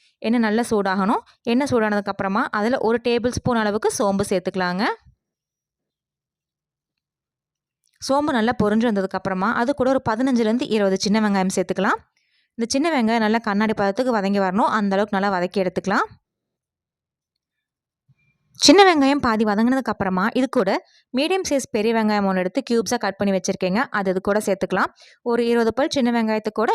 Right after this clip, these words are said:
மீடியம் சைஸ் பெரிய வெங்காயம் ஒண்ணு சேர்த்தோம்னா போதுமானதா இருக்கும். இப்ப நம்ம சேர்த்துருக்கிற சின்ன வெங்காயம், பெரிய வெங்காயம் ரெண்டுமே நல்லா கண்ணாடி பதத்துக்கு வதங்கி வரட்டும்.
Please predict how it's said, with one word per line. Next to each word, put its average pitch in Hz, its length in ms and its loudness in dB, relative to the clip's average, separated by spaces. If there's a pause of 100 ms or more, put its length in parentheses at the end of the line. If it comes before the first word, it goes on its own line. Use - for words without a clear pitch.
(140)
மீடியம் 277 360 0
சைஸ் 240 240 -2
பெரிய 220 180 2
வெங்காயம் 208 260 2
ஒண்ணு 196 160 0
சேர்த்தோம்னா 208 460 0
போதுமானதா 202 500 0
இருக்கும். 240 280 -2 (380)
இப்ப 220 160 -2
நம்ம 202 180 0
சேர்த்துருக்கிற 226 380 -2 (140)
சின்ன 226 220 2
வெங்காயம், 220 400 0
பெரிய 202 200 2
வெங்காயம் 185 300 -2
ரெண்டுமே 208 280 0
நல்லா 214 220 0
கண்ணாடி 202 300 -2
பதத்துக்கு 202 320 -2
வதங்கி 190 260 0
வரட்டும். 180 340 0